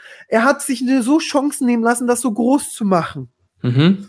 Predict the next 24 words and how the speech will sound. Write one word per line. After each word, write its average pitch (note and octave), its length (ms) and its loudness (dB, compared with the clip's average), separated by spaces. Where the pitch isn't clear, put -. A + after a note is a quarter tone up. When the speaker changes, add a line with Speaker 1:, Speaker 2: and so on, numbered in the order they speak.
Speaker 1:
Also G#3+ 180 4
er A3+ 100 6
hatte B3 160 2
dann B3+ 80 2
auf A#3+ 100 2
sein A#3 140 0
Keyboard B3 320 2
auch, A#3 160 0
wie A3 60 -8
Farid A3 300 -2
Bang G3+ 180 0
sagt, F#3 220 -4
Fotze B3 280 -2
und G#3+ 100 -2
sein G3 200 0
Ziel A3 160 -4
war, G#3+ 400 4
Lola G3 380 4
am F3+ 200 -4
Telefon G3+ 420 -2
einmal F3 260 -2
dieses D#3+ 240 -8
Fotze - 300 -6
abzuspielen. - 600 -18